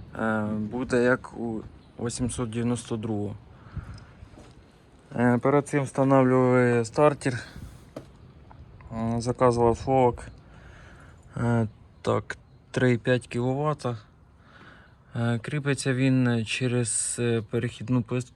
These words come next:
плиту. Не надо ні колоть, нічого. Вінець, е,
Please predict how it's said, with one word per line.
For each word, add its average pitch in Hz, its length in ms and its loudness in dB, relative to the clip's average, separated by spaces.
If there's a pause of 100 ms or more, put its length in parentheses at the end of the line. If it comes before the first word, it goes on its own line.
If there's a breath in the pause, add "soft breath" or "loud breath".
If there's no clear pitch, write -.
(160)
плиту. 151 460 0 (560 loud breath)
Не 123 80 0
надо 123 340 4
ні 120 440 2
колоть, 127 380 -2
нічого. 117 560 -2
Вінець, 120 520 0
е, 113 240 2